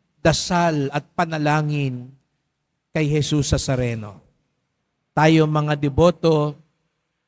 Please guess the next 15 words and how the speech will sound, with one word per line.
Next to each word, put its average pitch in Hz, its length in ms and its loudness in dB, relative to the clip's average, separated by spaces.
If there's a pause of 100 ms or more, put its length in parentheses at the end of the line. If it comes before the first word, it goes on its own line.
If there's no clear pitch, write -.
(300)
bakit 208 380 0
tayo 190 320 4
nagdadasal? 156 880 -2 (1400)
Bakit 170 480 -2
tayo 170 400 0
walang 156 320 0
sawang 165 880 -6 (160)
nananalangin 170 1300 -2 (1080)
kay 156 160 0
Jesus 151 400 0
Nazareno? 120 720 -4 (2750)
Para 147 320 0
kay 143 240 0
Jesus 143 320 -4
Nazareno, 151 800 -4